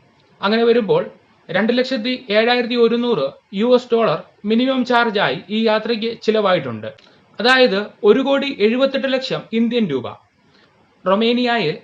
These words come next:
ലാൻഡിങ്ങിനും ലേ ഓവറിനും ചിലവുകൾ വേറെയാണ്. ഏകദേശം ചിലവ് കണക്കാക്കിയാൽ റാണയെ ഇന്ത്യയിലെത്തിക്കുവാൻ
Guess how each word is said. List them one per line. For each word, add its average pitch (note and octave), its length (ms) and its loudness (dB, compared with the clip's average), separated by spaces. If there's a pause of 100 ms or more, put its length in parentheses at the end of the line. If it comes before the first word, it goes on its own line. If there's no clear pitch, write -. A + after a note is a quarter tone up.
ലാൻഡിങ്ങിനും G3+ 680 -2 (360)
ലേ A3 280 2
ഓവറിനും B3 460 0
ചിലവുകൾ A#3 540 0
വേറെയാണ്. C3+ 460 -2 (720)
ഏകദേശം C4+ 480 -2
ചിലവ് C4 280 -2
കണക്കാക്കിയാൽ B3 600 -2 (180)
റാണയെ A#3+ 420 0
ഇന്ത്യയിലെത്തിക്കുവാൻ A#3 920 -2